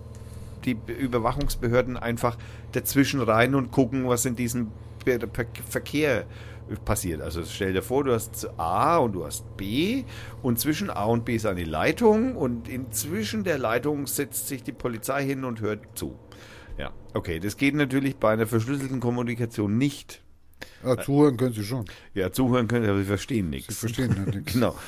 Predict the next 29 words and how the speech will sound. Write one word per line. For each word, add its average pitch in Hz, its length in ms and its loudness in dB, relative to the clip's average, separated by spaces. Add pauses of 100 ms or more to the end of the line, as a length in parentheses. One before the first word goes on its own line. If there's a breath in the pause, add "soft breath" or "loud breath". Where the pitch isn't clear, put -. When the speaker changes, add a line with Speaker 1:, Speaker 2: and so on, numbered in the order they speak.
(380 loud breath)
Speaker 1:
Und 131 280 4
um 202 280 4
das 123 240 4
zu 127 140 2
bewerkstelligen, 107 840 4
dass 135 220 2
sie 120 160 2
dann 101 300 4
eben 104 300 0 (100)
auch 117 340 2 (600)
das - 240 0
überwachen 101 500 -2
können, 131 320 2
brauchen 113 420 2
sie 139 380 -4 (380)
den 92 140 0
Staatstrojaner, 92 1160 0 (260 loud breath)
der 110 100 2
dafür 139 300 0
zuständig 135 600 -2
ist, 147 200 -4 (200 loud breath)
der 101 100 2
also 98 320 -4
heimlich 123 480 4
auf 87 100 -4
dein 87 180 -2
Telefon 101 600 -4
vom 113 340 -4
Staat, - 560 -8